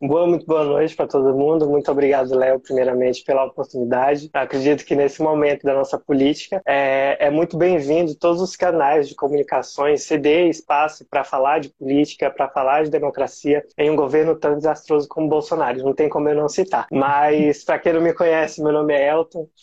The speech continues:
fui candidato a vereador pelo pessoal aqui em São Paulo, fiquei como suplente pelo pessoal e é uma honra fazer parte dessa, desse,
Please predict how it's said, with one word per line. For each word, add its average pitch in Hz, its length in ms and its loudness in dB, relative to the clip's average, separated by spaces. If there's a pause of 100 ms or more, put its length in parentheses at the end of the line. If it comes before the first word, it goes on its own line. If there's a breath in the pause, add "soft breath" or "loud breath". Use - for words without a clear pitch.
fui 165 180 2
candidato 147 460 0
a 143 60 -2
vereador 139 360 0
pelo 143 200 -2
pessoal 143 420 0
aqui 135 200 -4
em 147 40 -2
São 135 220 -6
Paulo, 151 380 -2 (380 loud breath)
fiquei - 240 -2
como 160 240 -2
suplente 175 720 -2
pelo 143 220 0
pessoal 151 680 0
e 143 200 4
é 151 80 2
uma 156 540 0
honra 156 540 0
fazer 143 280 0
parte 143 460 -2 (340)
dessa, 139 720 0
desse, 139 680 -2